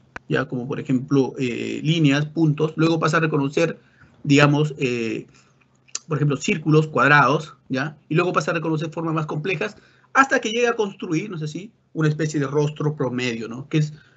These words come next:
lo que como finalmente va a ser un reconocimiento, ¿no? Típicamente estas redes neuronales tienen una capa de salida, ¿no es así?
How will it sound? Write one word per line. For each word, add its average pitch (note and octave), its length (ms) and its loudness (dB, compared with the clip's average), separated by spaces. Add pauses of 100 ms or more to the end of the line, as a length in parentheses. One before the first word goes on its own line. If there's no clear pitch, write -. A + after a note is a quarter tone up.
(140)
lo C3+ 140 -2
que C3 340 0
como C#3 300 2
finalmente C#3+ 440 6
va C3+ 100 4
a - 20 4
ser C3+ 180 -2
un C3+ 180 2
reconocimiento, A#2 720 -6
¿no? - 160 -12 (600)
Típicamente A#3 480 6
estas A3 120 2
redes G3+ 160 4
neuronales E3+ 560 2
tienen E3 260 -4
una D#3+ 200 0
capa G3+ 240 2
de D3+ 120 2
salida, B2 320 -8
¿no - 60 -16
es - 100 -16
así? - 260 -10